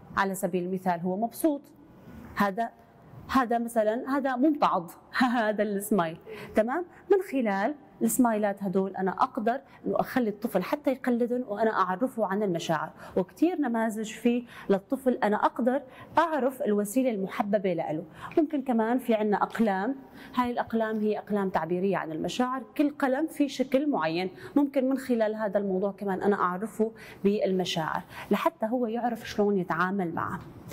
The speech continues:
آه، كتير مهم إنه نحن نعرف الطفل عن المشاعر لحتى فيما بعد،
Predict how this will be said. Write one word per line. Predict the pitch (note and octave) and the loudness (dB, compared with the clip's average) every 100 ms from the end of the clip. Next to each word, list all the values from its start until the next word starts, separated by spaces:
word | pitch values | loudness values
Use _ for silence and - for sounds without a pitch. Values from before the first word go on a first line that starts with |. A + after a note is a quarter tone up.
| - - - - | -10 -8 -4 2
آه، | G#3 G#3 | 2 0
كتير | G#3+ - E4+ D4 | -4 2 2 2
مهم | A#3 A#3+ B3+ | 0 2 2
إنه | - G3+ | 4 4
نحن | G#3+ - F#3 | 4 4 2
نعرف | F3 G#3+ F3+ - - - F#3 | 4 0 -2 -8 -20 -4 -4
الطفل | - G#3+ F#3 | -2 0 0
عن | D#3+ E3+ | 0 0
المشاعر | E3+ E3+ G#3 G#3 C4+ A3 | -2 0 0 0 0 0
لحتى | F#3 C#4 - F#3+ F3 | -2 -2 0 -2 0
فيما | A3+ G3+ F3+ | 0 0 2
بعد، | F#3 F#3 | 0 0